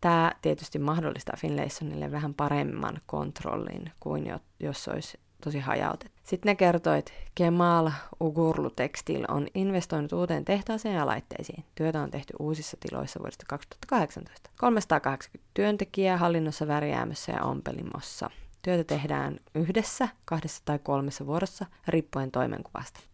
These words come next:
No, tuosta nyt on aika vaikea sanoa mitään, mutta että positiivista on jo useamman vuoden jatkunut kauppasuhde, mikä mahdollistaa sen, että opitaan tunteen toiset ja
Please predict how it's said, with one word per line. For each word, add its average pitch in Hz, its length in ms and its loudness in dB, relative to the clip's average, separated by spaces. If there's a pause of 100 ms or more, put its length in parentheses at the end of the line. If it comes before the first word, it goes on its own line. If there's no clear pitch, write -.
(100)
No, 156 400 2 (100)
tuosta 196 360 6
nyt 220 200 0
on 233 280 4 (100)
aika 185 240 4
vaikea 165 280 6
sanoa 165 240 4
mitään, 226 440 4
mutta 175 640 2
että - 220 0
positiivista 247 800 4 (460)
on 202 460 4
jo 175 200 4
useamman 151 540 2
vuoden 143 280 0
jatkunut 143 400 -6
kauppasuhde, 190 560 2
mikä 165 220 2
mahdollistaa 151 560 -4
sen, 147 220 -4
että 147 240 -6 (480)
opitaan - 420 -4
tunteen 180 720 2
toiset 165 560 2 (800)
ja 139 320 2